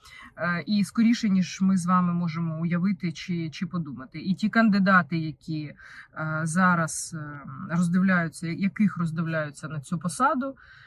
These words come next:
вони також можуть сто раз віджиматися без перерви.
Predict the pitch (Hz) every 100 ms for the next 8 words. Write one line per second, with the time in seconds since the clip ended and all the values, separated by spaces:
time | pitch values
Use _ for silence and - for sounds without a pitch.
0 | - 175 170 185 208 247 233 - 202 185
1 | 160 - 175 196 202 196 - _ - -
2 | - - 190 175 165 170 - - - -
3 | _ _ _ _ 175 180 160 175 180 170
4 | 165 - 156 147 160 - 165 143 131 -